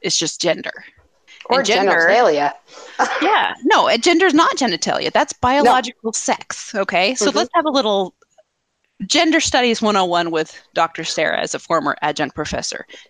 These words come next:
Speaker 1: Gender is socially constructed. It is what we say is male and female, and
Speaker 2: Mm-hmm.
Speaker 1: not, not biological male and female. It is the way we dress, the way we talk, the way we interact with other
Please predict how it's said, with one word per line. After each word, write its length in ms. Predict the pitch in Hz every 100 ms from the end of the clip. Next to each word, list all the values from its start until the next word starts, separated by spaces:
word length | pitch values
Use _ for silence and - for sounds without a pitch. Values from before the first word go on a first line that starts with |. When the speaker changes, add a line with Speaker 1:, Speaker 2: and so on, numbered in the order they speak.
| _
Speaker 1:
Gender 360 | - 180 247 311
is 200 | - 170
socially 640 | - 180 175 - 196 185 202
constructed. 840 | - 208 - 175 156 - 90 - _ _ _ _ _ -
It 100 | 165
is 160 | 160
what 200 | 175 170
we 120 | 233
say 240 | 247 208 180
is 240 | - 156
male 480 | 147 147 151 160 170 _ _
and 160 | 175 175
female, 600 | 156 139 - - - - - - _ -
and 120 | 185
Speaker 2:
Mm-hmm. 80 | 151
Speaker 1:
not, 280 | 151 175 - _ _ -
not 260 | 151 202
biological 640 | 233 302 320 302 220 220 233
male 300 | 185 151 156
and 100 | 143
female. 420 | 151 147 120 - -
It 140 | 151
is 320 | 139 139 - - _ _ _ _ _ _ _ _ _ -
the 80 |
way 200 | 160 151
we 140 | 139 143
dress, 640 | 185 196 381 - - - - _ _ -
the 100 | 143
way 200 | 139 147
we 120 | -
talk, 600 | - - 139 156 - - -
the 140 | - 175
way 160 | 143
we 80 | 120
interact 400 | - - 131 -
with 100 | 123
other 240 | 101 -